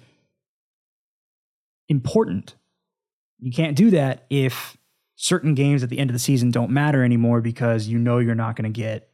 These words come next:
home court advantage due to your conference not winning that All-Star game. Now,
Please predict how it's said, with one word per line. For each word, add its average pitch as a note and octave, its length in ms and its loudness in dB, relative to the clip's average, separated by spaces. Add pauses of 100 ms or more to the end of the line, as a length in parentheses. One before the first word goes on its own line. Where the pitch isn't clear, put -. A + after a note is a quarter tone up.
home B2 260 -4
court A#2 220 -4
advantage C3+ 580 0
due C3+ 160 0
to B2+ 160 -4
your A#2+ 240 0
conference A#2 460 -4
not A2 200 -4
winning A2 360 -4
that G2+ 340 -10 (580)
All-Star C3 380 0
game. E2 200 -14 (2500)
Now, A3+ 420 2